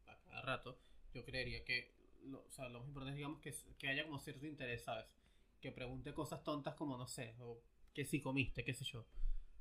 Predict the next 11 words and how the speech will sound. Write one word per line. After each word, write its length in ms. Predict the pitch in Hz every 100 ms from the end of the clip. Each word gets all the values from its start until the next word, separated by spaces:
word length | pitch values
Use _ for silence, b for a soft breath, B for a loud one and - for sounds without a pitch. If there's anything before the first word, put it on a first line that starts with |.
| -
Cosas 260 | 131 120 139
así 120 | - 131
por 160 | 135
el 60 | 135
estilo. 360 | - 131 107 107 - - - - -
Que 420 | - 120 117 113 110 -
son 280 | - 143 139
pequeños 460 | 170 170 208 196 151
detalles 440 | 143 147 127 113 -
que 100 | 131
suman 340 | - 131 113